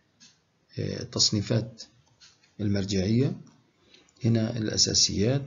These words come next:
والشيرد ترمينولوجيز اللي هي المصطلحات التي يتم مشاركتها، وهذه هي القاعدة الأساس الكبيرة اللي هي الفاونديشن. بيجي الثلاثة ريفرنس تبعونا اللي هو ال آي سي دي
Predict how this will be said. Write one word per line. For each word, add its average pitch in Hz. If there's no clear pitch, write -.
والشيرد 120
ترمينولوجيز 92
اللي 98
هي 104
المصطلحات 98
التي 95
يتم 107
مشاركتها، 98
وهذه 135
هي 139
القاعدة 107
الأساس -
الكبيرة -
اللي 95
هي 98
الفاونديشن. 92
بيجي 143
الثلاثة 120
ريفرنس 98
تبعونا 78
اللي 98
هو 104
ال 98
آي 98
سي 98
دي 123